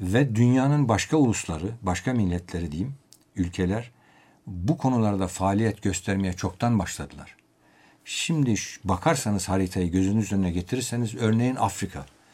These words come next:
Bakın tüm Afrika kıtasının bir gecede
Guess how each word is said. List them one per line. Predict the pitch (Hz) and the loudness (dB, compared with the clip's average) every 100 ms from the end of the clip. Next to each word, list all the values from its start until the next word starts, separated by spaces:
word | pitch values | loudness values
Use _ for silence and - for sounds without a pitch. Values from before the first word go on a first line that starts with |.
| - - - _ 117 | -20 -20 -20 _ 0
Bakın | 120 107 85 - _ _ _ _ | 0 -2 -4 -8 _ _ _ _
tüm | - 190 196 - | 6 8 8 6
Afrika | 123 131 - - 98 | 4 2 -2 -4 -4
kıtasının | - 101 - 87 95 131 - _ _ _ _ _ | -4 -4 -2 -2 -2 -4 -14 _ _ _ _ _
bir | 98 95 165 | -6 2 4
gecede | 139 110 90 90 78 73 | 4 4 4 2 -2 -8